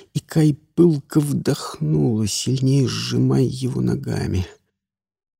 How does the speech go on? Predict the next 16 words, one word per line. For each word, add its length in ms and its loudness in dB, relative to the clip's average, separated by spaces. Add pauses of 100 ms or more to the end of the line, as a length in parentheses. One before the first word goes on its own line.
(220)
Привстав, 720 -4
Макс 340 0
лизнул 480 2
один 300 0
сосок, 720 -2 (400)
потом 300 -2
второй 800 0 (240)
и, 100 2
вернувшись 720 4
к 120 -16
первому, 760 6
обхватил 840 -4
его 320 -2
зубами, 600 2
мягко 440 -2
прикусывая. 960 -6